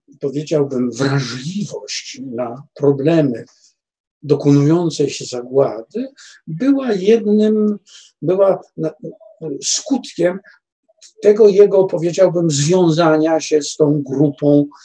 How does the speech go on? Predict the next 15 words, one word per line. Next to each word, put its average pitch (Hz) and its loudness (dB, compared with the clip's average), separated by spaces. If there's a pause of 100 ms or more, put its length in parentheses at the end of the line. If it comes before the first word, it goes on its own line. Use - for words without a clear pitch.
(320)
y, 139 0 (340)
mm, 139 2
Zofii 139 0
Kosak-Szczuckiej, 135 -6
Frontem 131 -2
Odrodzenia 131 -2
Polski, 135 0 (420)
w, 151 -4 (280)
w 151 -6
ro-, 190 6
w 156 2
łonie 220 6
którego 185 -2
później 165 -4 (280)
powstała 139 0